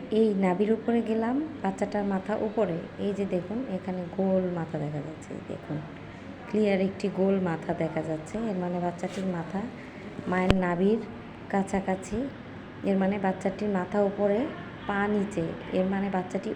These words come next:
উল্টো আছে। উল্টো অবস্থায় কোনোভাবেই নর্মাল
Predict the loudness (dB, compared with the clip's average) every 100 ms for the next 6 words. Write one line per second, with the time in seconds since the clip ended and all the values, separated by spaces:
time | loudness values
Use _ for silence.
0 | 2 4 4 4 2 -2 -2 -6 -10 -12
1 | -12 -2 0 4 4 4 4 2 0 0
2 | 0 0 -4 -12 -12 -6 2 4 4 4
3 | 6 6 6 4 4